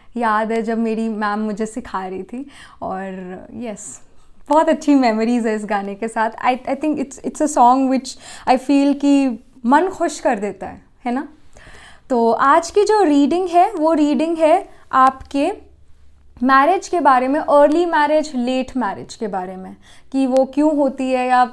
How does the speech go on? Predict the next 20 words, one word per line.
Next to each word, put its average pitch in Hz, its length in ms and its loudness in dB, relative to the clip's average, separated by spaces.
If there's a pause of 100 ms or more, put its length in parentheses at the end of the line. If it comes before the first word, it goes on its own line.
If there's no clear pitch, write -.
(260)
क्या 269 220 6
रीजंस 254 600 -2
हैं, 233 260 -4 (320)
जो 330 220 4
भी 349 120 4
सारी, 294 340 2
अगर 269 220 2
हम 269 200 -2
उसे 277 260 0
एस्ट्रोलॉजिकली 262 880 0
कैसे 262 360 -2
देख 240 300 -2
सकते 269 360 -8
हैं, 240 100 -4
वो 233 200 -4
सब 247 240 -8
चीज़ें। 240 280 -2
But 277 120 2
before 285 420 2
that, 285 180 2